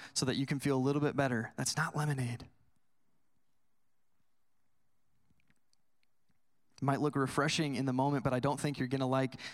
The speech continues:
the way it tastes. The amazing thing about Jesus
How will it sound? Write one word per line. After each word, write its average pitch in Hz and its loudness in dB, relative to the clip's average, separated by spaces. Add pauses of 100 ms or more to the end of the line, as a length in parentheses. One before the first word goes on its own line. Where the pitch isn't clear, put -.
(120)
the 139 2
way 131 2
it 123 -4
tastes. - -2 (1700)
The 160 4
amazing 151 2
thing 151 0
about 131 2
Jesus 120 -2